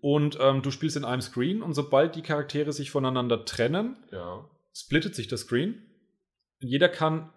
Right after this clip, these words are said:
Speaker 1: beliebig in der Welt hingehen, wo er will, also komplett
Speaker 2: Yep.
Speaker 1: getrennt voneinander spielen auf dieser Konsole in zwei komplett unterschiedlichen Bereichen. Es können zum Beispiel zwei unterschiedliche rundenbasierte Kämpfe
Speaker 2: Das,
Speaker 1: beginnen.
Speaker 2: das, das gibt's auch bei Lego. <laughs>
Speaker 1: Der eine beginnt zum Beispiel dann aber einen rundenbasierten Kampf links, der andere nochmal einen eigenen rechts.
Speaker 2: Okay.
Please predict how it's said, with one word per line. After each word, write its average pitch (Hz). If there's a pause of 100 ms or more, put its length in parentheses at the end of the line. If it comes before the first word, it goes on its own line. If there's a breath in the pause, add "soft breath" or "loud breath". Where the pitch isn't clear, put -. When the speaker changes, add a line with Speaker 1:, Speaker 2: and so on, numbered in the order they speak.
(240)
Speaker 1:
beliebig 190
in 165
der 156
Welt 151
hingehen, 147
wo 185
er 175
will, 156
also 131
komplett 107
Speaker 2:
Yep. 104
Speaker 1:
getrennt 156
voneinander 143
spielen 170
auf 139
dieser 147
Konsole 143
in 131
zwei 131
komplett 139
unterschiedlichen 139
Bereichen. 160 (420 loud breath)
Es -
können 143
zum 147
Beispiel 143
zwei 131
unterschiedliche 156
rundenbasierte 131
Kämpfe 165
Speaker 2:
Das, -
Speaker 1:
beginnen. 170
Speaker 2:
das, 190
das 104
gibt's 113
auch 117
bei 104
Lego. 101
<laughs> - (1500 loud breath)
Speaker 1:
Der 120
eine 139
beginnt 139
zum 131
Beispiel 127
dann 120
aber 117
einen 110
rundenbasierten 120
Kampf 104
links, 185
der 131
andere 127
nochmal 117
einen -
eigenen 98
rechts. 151
Speaker 2:
Okay. 113